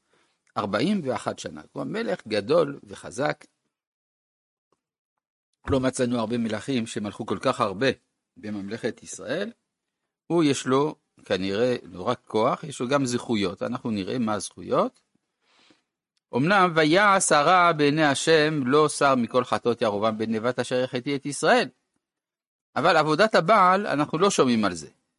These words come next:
זה כנראה התקדמות יפה מאוד. זה קצת דומה למצב ביהודה שהבמות לא סרו.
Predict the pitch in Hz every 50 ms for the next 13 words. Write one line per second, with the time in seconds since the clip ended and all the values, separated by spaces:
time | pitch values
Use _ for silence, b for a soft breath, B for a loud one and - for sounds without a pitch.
0 | _ _ _ _ - - 120 123 - 147 143 131 113 104 110 113 127 139 - 123
1 | - _ - 135 127 143 156 160 156 - 143 127 - 147 139 143 165 208 226 156
2 | 107 85 _ b b b b b b b b - 95 104 107 - - 165 160 139
3 | 127 135 139 147 180 196 175 156 160 165 165 147 127 120 113 110 117 127 - -
4 | 165 151 143 131 131 131 139 143 147 151 160 214 214 180 165 156 - - 127 117
5 | 113 123 131 151 170 175 165 - 143 127 - - 127 113 101 87 85 92